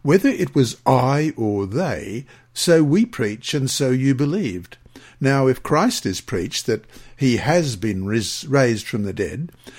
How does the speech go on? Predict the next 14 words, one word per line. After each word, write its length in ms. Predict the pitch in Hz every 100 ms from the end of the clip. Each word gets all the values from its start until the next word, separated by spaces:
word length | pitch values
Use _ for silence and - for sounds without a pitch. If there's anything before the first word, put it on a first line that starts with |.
| - -
how 260 | - 202 269
do 280 | 262 208 180
some 300 | - 175 160
among 340 | 147 160 156
you 200 | 110 98
say 280 | 104 156 143
that 260 | 131 147 -
there 200 | 139 131
is 200 | 214 -
no 160 | 113
resurrection 720 | 98 101 95 110 104 - - 104
of 140 | 92
the 100 | 98
dead? 340 | 98 78 87